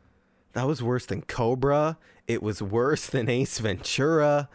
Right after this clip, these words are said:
It was worse than fucking Transformers. Matthew Broderick has never had a more punchable face in his life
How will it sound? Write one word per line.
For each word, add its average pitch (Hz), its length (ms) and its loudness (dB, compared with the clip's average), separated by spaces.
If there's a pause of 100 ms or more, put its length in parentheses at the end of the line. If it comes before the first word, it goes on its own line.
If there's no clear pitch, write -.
(440)
It 117 160 -2
was 101 420 -2
worse 147 360 2
than 90 520 -4 (140)
fucking 127 420 -2
Transformers. 151 1300 0 (480)
Matthew 214 480 0
Broderick 117 840 0 (180)
has 123 220 -2
never 143 320 2
had 156 160 2
a 139 40 4
more 127 340 2
punchable 139 720 0
face 101 640 -2 (600)
in 147 200 2
his 127 260 0
life 104 560 -2